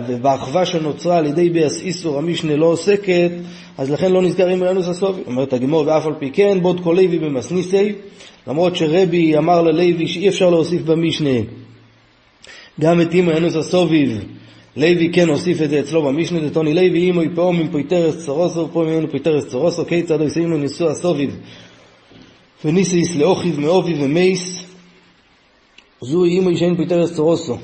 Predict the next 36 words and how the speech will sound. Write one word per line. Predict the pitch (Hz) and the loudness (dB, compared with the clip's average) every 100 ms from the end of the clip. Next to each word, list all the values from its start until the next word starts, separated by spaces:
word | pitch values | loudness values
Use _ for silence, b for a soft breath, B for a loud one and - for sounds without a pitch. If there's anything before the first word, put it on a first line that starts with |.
| - - | -16 -6
היות | 151 165 | -4 -2
והיא | 160 | -2
אסורה | 143 156 160 | -2 -2 0
גם | 151 170 165 | 2 2 4
על | 151 | 4
האח | 160 147 | 2 2
המת, | 143 165 147 - - - B B - | 0 2 2 0 -14 -20 B B -2
באיסור | 165 160 160 131 | -2 -2 -6 -2
קורס, | 147 160 151 | 2 2 2
ואין | 147 | -2
קידושים | 135 151 151 143 | -2 -2 -2 -2
תופסים | 165 160 156 | -4 -4 -6
בחי | 139 151 143 | -4 -2 -4
וקריסס, | 123 127 139 147 170 175 - B B B 143 | -6 -4 -4 -4 -6 -6 -14 B B B -6
ומעולם | 156 147 170 185 170 | 0 2 2 2 2
היא | 165 | 2
לא | 160 | 2
נחשבה | 135 160 156 156 139 | -2 -2 0 0 0
אשתו, | 135 - 131 139 147 | -6 -4 -2 0 0
ולכן | 143 135 185 | 0 0 0
היא | 175 | 0
לא | 165 | 0
פותרת | - 180 175 | 0 0 0
את | 175 | 0
הצורו | 175 185 202 196 | -2 0 2 2
שלה, | 190 160 | 2 0
מה | 131 | 0
שאין | 160 180 | -2 -2
כן | 170 | -2
במקרה | 147 139 170 | -2 -2 -2
שאו | 151 | -2
איסו | 175 170 165 | -2 0 0
אם | 170 | 2
הוא | 160 | 2
ינוס | 139 156 208 - 156 | 2 2 0 0 0
הסוביב, | 127 - 123 123 127 135 143 160 185 | 0 -2 -4 -2 0 2 2 2 -2